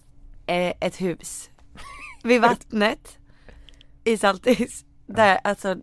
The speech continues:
Speaker 1: och, och inget land och inga fler hus.
Speaker 2: Nej. Ett hus, typ
Speaker 1: Ett
Speaker 2: så här,
Speaker 1: hus.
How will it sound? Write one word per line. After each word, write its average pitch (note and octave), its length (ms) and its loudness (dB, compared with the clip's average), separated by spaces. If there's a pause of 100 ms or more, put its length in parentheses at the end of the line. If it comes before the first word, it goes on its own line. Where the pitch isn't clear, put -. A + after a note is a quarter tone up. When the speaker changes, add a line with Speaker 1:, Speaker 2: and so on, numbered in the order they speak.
(140)
Speaker 1:
och, F#3+ 240 -4
och G3+ 60 0
inget F3 240 -6
land E3 280 -4
och - 120 -12
inga F3+ 220 -4
fler E3 200 -2
hus. - 300 -6
Speaker 2:
Nej. D3+ 200 -10 (680)
Ett G3+ 180 -6
hus, D3+ 280 -6 (320)
typ A#3 160 -2
Speaker 1:
Ett D4+ 60 0
Speaker 2:
så G3+ 60 0
här, E3+ 100 6
Speaker 1:
hus. - 240 -6